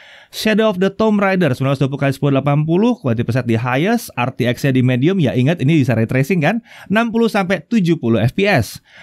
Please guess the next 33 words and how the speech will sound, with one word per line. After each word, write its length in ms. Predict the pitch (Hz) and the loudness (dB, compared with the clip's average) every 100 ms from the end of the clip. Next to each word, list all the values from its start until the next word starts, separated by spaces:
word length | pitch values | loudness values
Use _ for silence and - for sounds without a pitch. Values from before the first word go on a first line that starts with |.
| - | -10
Kemudian 560 | - 175 180 165 160 147 | 0 2 4 2 2 0
Death 160 | 214 - | 0 -2
Stranding 400 | - 165 123 90 | -4 -2 -2 -4
sembilan 240 | 107 110 | -2 -2
belas 80 | 120 | 0
dua 80 | 127 | 0
puluh 160 | 143 | -2
kali 160 | 127 127 | -2 -4
sepuluh 320 | - 139 135 | -2 0 2
delapan 320 | 131 131 139 | 0 0 -2
puluh 320 | 147 156 214 - - - | 0 0 2 0 -10 -8
very 320 | 107 131 170 | 0 2 2
high, 320 | 170 190 220 | 0 -2 -2
D 160 | 160 123 | -2 0
L 160 | 117 | 0
S 80 | 117 | 0
S-nya 160 | 139 135 | 0 0
di 160 | 135 | -2
quality 400 | 131 143 147 180 | 0 -2 0 0
mode 240 | 185 226 220 | 0 -2 -2
kita 160 | 214 | -2
masih 160 | 202 190 | 0 -2
bisa 160 | 170 180 | 0 0
dapat 320 | 175 - - | 0 -2 -2
delapan 480 | 120 117 - 117 113 | 2 2 0 -2 0
puluh 320 | 196 269 240 | 2 2 0
sampai 320 | 185 156 165 | -2 -2 -4
seratus 560 | - - 247 269 165 - | -6 -4 -4 -2 -2 -2
F 240 | 139 151 | -6 -2
P 80 | 120 | -4
S, 160 | 101 | -4
kencang 400 | - 117 165 185 | -4 0 0 0
banget. 320 | 156 120 90 | 0 0 -4